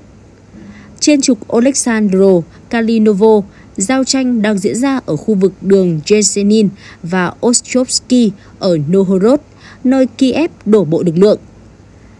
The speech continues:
Theo hướng Avdiivka, giao tranh đang diễn ra ở khu vực Lozuvatske, Volche và Vodovizenka. Phía tây Progress, một chiếc xe tăng M một A một S A Abrams khác của Ukraine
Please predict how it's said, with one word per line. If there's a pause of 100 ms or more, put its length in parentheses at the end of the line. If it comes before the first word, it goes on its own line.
(300)
Theo
hướng
Avdiivka, (260)
giao
tranh
đang
diễn
ra
ở
khu
vực (220)
Lozuvatske, (300)
Volche (400)
và
Vodovizenka. (400)
Phía
tây
Progress, (260)
một
chiếc
xe
tăng (260)
M
một (120)
A
một (200)
S
A
Abrams
khác (340)
của
Ukraine